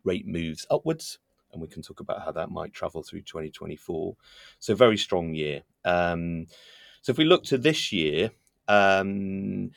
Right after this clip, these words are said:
so thirteen percent, over thirteen percent last year. This year, we're thinking kind of seven to eight percent total return. How do we get there? I think it's, uh, if we break it out a little bit,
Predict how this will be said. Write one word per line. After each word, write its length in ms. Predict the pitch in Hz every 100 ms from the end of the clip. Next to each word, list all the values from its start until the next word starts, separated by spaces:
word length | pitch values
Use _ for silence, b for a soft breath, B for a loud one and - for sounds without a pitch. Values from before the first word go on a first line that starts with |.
| b b
so 140 | -
thirteen 580 | - 123 117 - 110 107
percent, 340 | 104 - 107 104
over 140 | 95
thirteen 240 | 113 101
percent 220 | 90 95 90
last 280 | 131 -
year. 200 | 135 120
This 300 | 110 127 -
year, 260 | 113 110 107
we're 180 | 113 117
thinking 420 | - 107 104 98
kind 160 | 104 95
of 120 | -
seven 320 | 104 101 92 -
to 100 | 101
eight 220 | 98 -
percent 520 | - - 110 175 - - _ _ _ _ _ _ _ _ - -
total 300 | 113 101 98
return. 500 | 92 - 98 113 - b b b b b
How 140 | - 117
do 80 | 107
we 100 | 101
get 300 | 110 110 107
there? 360 | 104 113 135 -
I 60 |
think 320 | 107 113 101 107
it's, 400 | - - - -
uh, 400 | 107 101 95 90
if 140 | 92
we 60 | 90
break 320 | 117 98 -
it 80 | 101
out 180 | 104 95
a 40 |
little 200 | 90 90
bit, 460 | 87 90 - -